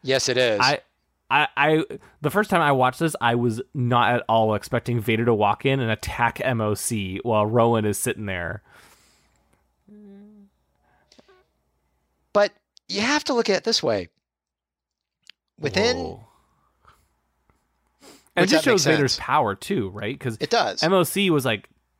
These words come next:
Speaker 2: defeating Rowan, and then Vader steps in and just in a couple, you know, couple seconds completely decimates M O C,
Speaker 1: Mm-hmm.
Speaker 2: captures Rowan while he's trying to s-, escape,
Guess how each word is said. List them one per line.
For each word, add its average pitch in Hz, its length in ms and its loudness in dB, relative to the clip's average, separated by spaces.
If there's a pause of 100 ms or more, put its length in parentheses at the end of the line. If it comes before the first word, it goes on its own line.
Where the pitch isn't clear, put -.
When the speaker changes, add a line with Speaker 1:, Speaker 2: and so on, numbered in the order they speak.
(520)
Speaker 2:
defeating 117 960 -4 (160)
Rowan, 110 680 -2 (1600)
and 147 120 2
then 139 140 4
Vader 139 320 2
steps 123 320 -2
in 120 200 2
and 113 280 -2
just 139 220 -2
in 127 120 0
a 117 60 0
couple, 123 480 -2 (100)
you 123 140 -8
know, 98 320 -6 (340)
couple - 200 -2
seconds 123 420 -2
completely 127 920 0 (960)
decimates 110 800 -2
M 113 120 -2
O 101 140 0
C, 95 540 -6 (180)
Speaker 1:
Mm-hmm. 131 220 -20
Speaker 2:
captures 139 500 0
Rowan 110 440 4
while 98 320 0
he's 110 220 -6
trying 107 180 -4
to 95 60 -6
s-, - 240 -10
escape, 110 460 -2